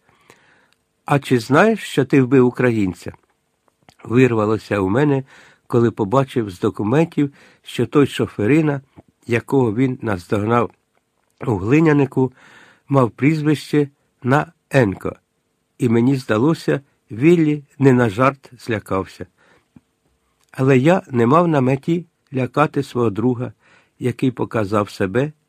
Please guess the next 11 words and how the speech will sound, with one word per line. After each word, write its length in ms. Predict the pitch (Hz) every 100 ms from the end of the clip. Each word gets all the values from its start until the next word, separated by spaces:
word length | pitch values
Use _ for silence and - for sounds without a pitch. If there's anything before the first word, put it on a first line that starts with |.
| -
непоганим 680 | 110 98 98 110 147 135
солдатом. 680 | - 110 92 92 90 98 92 _ _ _ _ _
Хоча, 460 | - 147 - 180 - _
якщо 420 | - 123 - 143
подумати, 680 | - 123 156 180 139 - 98 - _ _ _
то 100 | -
який 380 | 151 143 202 180
він 220 | 135 165 160
українець? 760 | 113 - 113 98 95 92 - _ _ _
Холуй 520 | _ - 165 170 190 110
він, 240 | 101 92